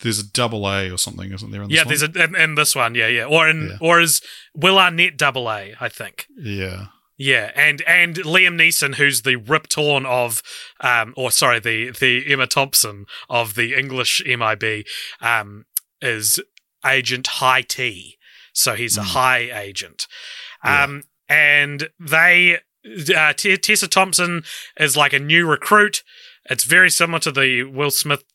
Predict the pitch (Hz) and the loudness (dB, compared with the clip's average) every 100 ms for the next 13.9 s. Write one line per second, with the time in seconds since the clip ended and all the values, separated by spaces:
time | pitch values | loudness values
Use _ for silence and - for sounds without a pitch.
0 | _ - 156 156 151 147 147 147 - - | _ -4 2 2 4 4 2 0 -12 -20
1 | - - - 131 127 127 - - 139 - | -20 -16 -2 0 0 -2 -2 0 0 0
2 | 175 170 160 156 - 156 143 139 - - | 2 2 2 0 0 -6 -2 -2 -2 -8
3 | 135 131 - 143 - 135 127 131 123 - | -4 -4 -2 -2 2 0 0 -2 -2 -10
4 | - - 131 131 127 127 123 131 131 - | -16 -4 2 2 2 -2 0 2 2 -2
5 | 156 185 196 190 190 190 180 160 175 190 | -2 2 2 2 2 2 2 2 2 2
6 | 165 180 185 190 190 175 156 139 - - | 0 2 2 2 2 4 4 2 -8 -20
7 | - 160 165 160 165 160 156 196 202 214 | -6 2 2 4 2 2 4 4 4 2
8 | 175 151 127 170 - 127 120 - - - | 2 -2 0 0 0 -4 -4 -16 -20 0
9 | 139 - 143 123 120 117 110 131 - 143 | 0 0 -4 0 0 0 -2 2 2 0
10 | 139 143 127 120 117 117 - 104 90 95 | 0 0 0 0 -2 -4 -6 -8 -10 -4
11 | - - - - - - 120 113 - 131 | -4 -4 -14 -20 -6 -2 -2 -2 -2 0
12 | 113 117 107 110 - 117 107 107 123 110 | 0 -2 -4 -4 -4 -6 -6 -8 -6 -8
13 | 107 104 107 107 104 139 143 135 135 | -8 -12 -10 -10 0 2 4 2 -2